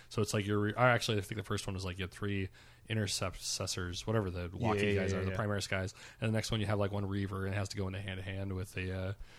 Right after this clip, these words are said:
Speaker 1: uh, um, the Poxwalkers. And, and so they just kinda, like, take you step by step through it. So,
Speaker 2: Nice.
Speaker 1: uh, we got a few into there, and that's, like, with my nine-year-old, and,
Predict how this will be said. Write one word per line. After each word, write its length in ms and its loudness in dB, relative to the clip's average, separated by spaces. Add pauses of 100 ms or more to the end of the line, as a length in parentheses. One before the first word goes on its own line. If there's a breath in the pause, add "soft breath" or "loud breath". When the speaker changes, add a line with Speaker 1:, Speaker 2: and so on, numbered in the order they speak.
(220 loud breath)
Speaker 1:
uh, 40 -2
um, 520 0 (200)
the 460 0
Poxwalkers. 720 0
And, 200 -6 (240 loud breath)
and 100 6
so 60 6
they 100 8
just 140 2
kinda, 140 6
like, 140 4
take 200 2
you 140 2
step 160 -2
by 100 -2
step 220 -2
through 220 -2
it. 100 -6
So, 180 2
Speaker 2:
Nice. 300 2 (160)
Speaker 1:
uh, 180 8
we 60 4
got 100 6
a 40 4
few 280 4
into 160 0
there, 140 4
and 80 4
that's, 160 2
like, 120 4
with 120 2
my 100 2
nine-year-old, 580 -2
and, 200 -6